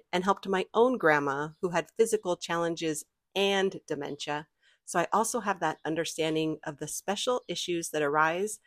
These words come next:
when the person being cared for is family. As a small business owner, I operated an adult daycare center for twenty years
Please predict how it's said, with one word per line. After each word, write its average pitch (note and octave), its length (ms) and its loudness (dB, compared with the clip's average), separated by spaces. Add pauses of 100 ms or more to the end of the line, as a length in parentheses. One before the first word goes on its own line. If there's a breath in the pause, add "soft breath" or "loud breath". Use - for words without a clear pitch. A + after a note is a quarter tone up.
(160)
when F3+ 120 2
the E3+ 80 4
person F3+ 340 0
being D#3 200 0
cared D3+ 260 -2
for C#3+ 320 -4
is C#3 240 -2
family. - 480 -8 (1080)
As D#3+ 160 -2
a E3+ 40 2
small E3 320 2
business C#4 480 2
owner, D#3 460 0 (400 loud breath)
I F#3 100 4
operated F#4+ 460 8
an F#3 160 2
adult E3+ 420 2
daycare F3 440 0
center G#3+ 320 2
for E3+ 160 -4
twenty F#3 400 2
years D#3+ 400 -2